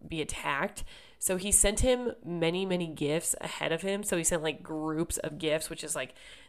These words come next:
the donkeys and camels. And it listed all these animals and all these groups of animals. And he basically said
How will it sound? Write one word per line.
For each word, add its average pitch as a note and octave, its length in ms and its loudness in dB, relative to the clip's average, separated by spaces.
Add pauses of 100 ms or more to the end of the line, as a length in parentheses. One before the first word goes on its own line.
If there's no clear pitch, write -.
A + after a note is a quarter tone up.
(100)
the - 80 -2
donkeys D#3+ 680 2
and D3+ 240 -4
camels. D#3 640 0
And D3 200 -2
it F3 160 0
listed F#3 280 2
all E3 260 4
these E3+ 220 2
animals D#3 360 2
and D3+ 100 -4
all D#3 180 4
these D#3 180 0
groups - 220 -4
of D#3 80 -6
animals. D3+ 420 0 (560)
And E3+ 340 4
he D#3+ 320 -4
basically F3 560 0
said D#3+ 440 4